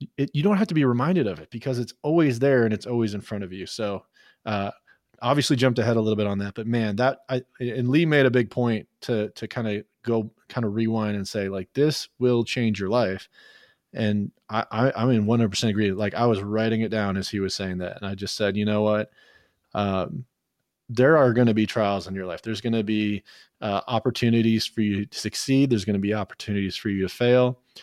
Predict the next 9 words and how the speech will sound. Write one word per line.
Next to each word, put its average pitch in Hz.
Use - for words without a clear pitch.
But 104
when 123
you 180
are 131
one 117
hundred 131
percent 117
plugged 120
in, 131